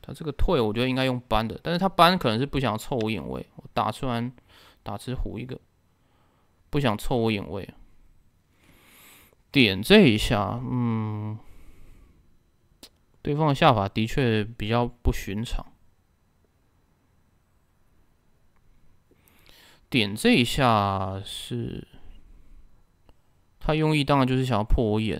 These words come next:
了。那我就俗一点了，来，他，来这个他吃，我再搬完压过去。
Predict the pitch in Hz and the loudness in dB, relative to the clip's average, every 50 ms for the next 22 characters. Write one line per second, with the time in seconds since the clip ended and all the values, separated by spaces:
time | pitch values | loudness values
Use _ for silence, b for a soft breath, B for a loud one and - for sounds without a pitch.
0 | - - - - - - - - - - _ _ _ _ _ _ _ _ _ _ | -8 -12 -16 -18 -18 -20 -20 -20 -20 -20 _ _ _ _ _ _ _ _ _ _
1 | _ _ _ _ _ _ _ _ _ _ _ _ _ _ - - - _ - _ | _ _ _ _ _ _ _ _ _ _ _ _ _ _ -20 -20 -20 _ -20 _
2 | _ _ _ - - - - - 104 104 117 151 170 _ _ _ _ _ _ _ | _ _ _ -20 -20 -16 -10 -8 -6 -4 -4 -4 -6 _ _ _ _ _ _ _
3 | _ _ _ _ _ - - - - - - - 113 110 139 180 175 - - - | _ _ _ _ _ -20 -18 -16 -14 -14 -8 -6 -6 -4 -2 -4 -4 -4 -8 -8
4 | - - - - - - _ _ _ _ _ _ _ _ _ _ _ _ _ _ | -12 -12 -12 -12 -12 -14 _ _ _ _ _ _ _ _ _ _ _ _ _ _
5 | - 110 110 110 107 107 113 120 131 - - 135 - - 123 120 120 123 135 139 | -8 -2 0 0 2 2 0 0 -2 -4 -6 -8 -8 -6 -2 0 0 0 2 0
6 | 127 127 131 131 - - - 127 127 120 110 117 120 - - 123 120 123 120 113 | 0 0 -2 -2 -4 -4 -4 -2 -2 0 0 -2 -2 -2 0 0 0 2 2 0
7 | 110 107 110 113 113 117 120 117 110 107 - - 113 123 | -2 -2 -2 -2 -2 0 0 -2 -4 -6 -8 -10 -12 -12